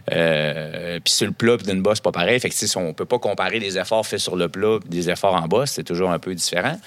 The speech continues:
Mais mettons qu'on met les, les mêmes comparatifs. Puis là, on peut dire, « Bon, regarde, tu vois, euh, quand on a testé, t'avais fait, bon, une minute cinq cents watts, là, t'as, là, tu fais cinq quarante. » Puis t'as perdu un kilo. Donc, en watts par kilo,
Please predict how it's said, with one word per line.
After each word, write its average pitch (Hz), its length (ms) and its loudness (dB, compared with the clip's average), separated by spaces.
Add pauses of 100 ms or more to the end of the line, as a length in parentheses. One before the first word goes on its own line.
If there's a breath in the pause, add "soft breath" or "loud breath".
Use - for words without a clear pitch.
(220 loud breath)
Mais 101 140 2
mettons 123 340 4
qu'on 107 540 2
met 107 160 2
les, 98 240 2
les 87 160 0
mêmes 95 180 -2
comparatifs. 90 720 -2
Puis - 100 2
là, 120 40 6
on 127 60 4
peut 131 260 4
dire, « 123 160 2
Bon, 110 180 2
regarde, 123 240 2
tu - 100 -6
vois, 139 220 0 (580 loud breath)
euh, 90 320 4
quand 113 140 4
on - 20 2
a 110 100 2
testé, 135 540 2
t'avais 92 260 0
fait, 98 380 0
bon, 78 300 -6
une 87 80 -4
minute 98 260 -2
cinq - 160 0
cents 90 140 0
watts, 123 300 2
là, 101 100 0
t'as, 87 300 0
là, 95 120 -2
tu - 160 -4
fais 98 200 0
cinq 104 180 -2
quarante. » 95 300 0 (760)
Puis 127 200 4
t'as 98 120 2
perdu 98 420 0
un 98 80 -2
kilo. 92 360 -4
Donc, 92 280 -4
en 85 80 -4
watts 98 140 -2
par 92 120 2
kilo, 113 380 -2